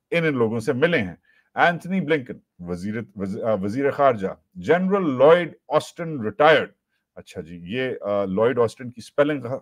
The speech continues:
ग-, गलत हो गई है। अ, आईएसपीआर, अ, में जो कर्नल हैं, अ, सिफारशी,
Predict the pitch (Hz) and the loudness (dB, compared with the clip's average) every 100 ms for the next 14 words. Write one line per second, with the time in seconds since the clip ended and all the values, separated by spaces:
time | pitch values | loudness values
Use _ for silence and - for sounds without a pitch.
0 | _ 107 92 101 131 - 123 123 127 151 | _ -16 -6 -2 -2 -2 -6 -6 -6 -8
1 | - _ _ 107 107 87 113 113 - 120 | -10 _ _ -2 -2 0 -4 -4 -4 2
2 | 127 117 113 _ _ _ _ _ - 113 | 4 2 -2 _ _ _ _ _ -6 0
3 | 117 117 110 104 123 123 117 - 117 123 | 4 4 2 -2 -4 -4 -6 -6 -2 4
4 | 139 135 135 131 131 127 - 110 113 110 | 4 4 0 0 -2 -4 -4 -2 -2 -4
5 | 117 120 117 - 135 123 - | -2 2 2 -2 -12 -12 -20